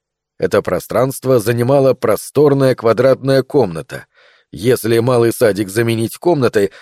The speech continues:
она покажется обширной, соединённая с домом с закрытым проходом.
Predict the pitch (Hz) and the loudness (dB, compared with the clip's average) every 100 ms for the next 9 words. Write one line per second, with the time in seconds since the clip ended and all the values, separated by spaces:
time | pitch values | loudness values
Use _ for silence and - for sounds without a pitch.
0 | - - 139 117 139 - 147 113 117 - | -20 -4 0 2 0 0 -2 0 -2 -2
1 | 156 156 - 90 - 58 _ _ _ _ | -2 -2 -4 -6 -8 -18 _ _ _ _
2 | _ - 120 104 113 135 123 110 98 76 | _ -2 0 0 0 0 0 -2 -2 -2
3 | 78 151 147 123 113 110 95 101 101 90 | 0 0 0 0 0 0 -2 -4 -4 -4
4 | 95 - - - - | -8 -10 -16 -20 -20